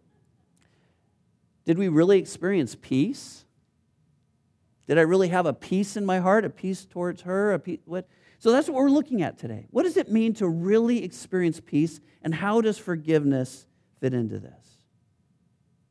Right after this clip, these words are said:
Peace comes in the Old Te-, in the New Testament and the Old Testament. In the Old Testament, it's a word that's very well known. It's called shalom.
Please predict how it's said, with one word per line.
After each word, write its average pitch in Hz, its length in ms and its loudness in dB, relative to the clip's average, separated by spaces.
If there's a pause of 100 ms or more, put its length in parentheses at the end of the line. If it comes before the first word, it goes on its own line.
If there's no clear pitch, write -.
(360)
Peace 233 400 2
comes 196 540 2
in 190 160 0
the 180 80 2
Old 185 180 2
Te-, - 140 -4
in 180 160 4
the 175 80 4
New 190 100 2
Testament 180 580 0
and 165 160 4
the 170 100 2
Old 180 180 0
Testament. 147 300 0
In - 20 4
the 170 80 4
Old 220 160 2
Testament, 156 380 -2
it's - 40 -14
a 160 80 2
word 180 340 2 (140)
that's 156 220 2
very 196 180 2
well 170 240 4
known. 147 260 4
It's 135 120 -6
called 151 240 2
shalom. 117 720 0